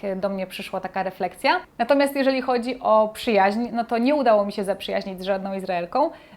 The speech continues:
ale udało mi się poznać wiele wspaniałych Izraelek tak troszkę bliżej, e, właśnie w mojej pracy. E, natomiast jeżeli chodzi też o te przyjaźnie, to,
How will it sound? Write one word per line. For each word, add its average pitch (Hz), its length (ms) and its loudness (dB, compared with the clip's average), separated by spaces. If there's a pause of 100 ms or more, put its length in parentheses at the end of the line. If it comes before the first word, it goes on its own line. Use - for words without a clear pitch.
ale 269 200 6
udało 254 220 4
mi 254 60 -2
się 254 100 -8
poznać 202 400 -2
wiele 190 300 0
wspaniałych 175 600 -8
Izraelek 180 520 -2
tak - 160 -8
troszkę - 300 -10
bliżej, 196 560 -4
e, 196 240 -2
właśnie 202 300 -2
w 180 60 -10
mojej 190 240 -4
pracy. 190 360 -4 (800)
E, 220 280 2
natomiast 285 580 -2
jeżeli 254 300 0
chodzi 269 240 0
też 262 160 0
o 262 60 -2
te 240 100 -4
przyjaźnie, 294 580 2
to, 247 520 2